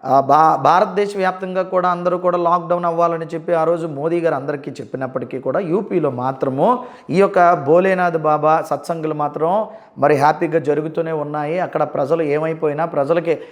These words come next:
కనీసం అక్కడ చదువు లేక, జ్ఞానం లేక, ఆ, మరి, మ్, విజ్ఞానం లేక అని చెప్పొచ్చు.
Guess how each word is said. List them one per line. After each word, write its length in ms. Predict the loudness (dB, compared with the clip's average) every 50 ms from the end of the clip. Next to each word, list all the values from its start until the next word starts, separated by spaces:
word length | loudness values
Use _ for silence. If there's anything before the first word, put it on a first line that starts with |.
| -10 -4 -2
కనీసం 340 | -2 -2 -2 -2 -4 -4 -2
అక్కడ 180 | 0 0 -2
చదువు 340 | 0 0 0 0 0 0 0
లేక, 280 | 2 2 2 2 0 -2
జ్ఞానం 480 | -2 -2 -2 -2 -2 -2 -2 -2 0
లేక, 360 | 0 0 0 2 2 2 2 2 -2 -10 -20 -16 _ -2
ఆ, 180 | 2 2 2
మరి, 480 | 2 2 2 2 2 2 0 -2 -4 -6 -8
మ్, 220 | -12 -12 -12 -10 -12 -12 -14 -12 -8
విజ్ఞానం 500 | -4 -4 -4 -2 0 0 0 2 0 0
లేక 200 | 0 -2 -2 -2
అని 160 | -4 -4 -4 -4
చెప్పొచ్చు. 600 | -4 -6 -4 -2 -2 -2 -2 -2 -4 -4 -4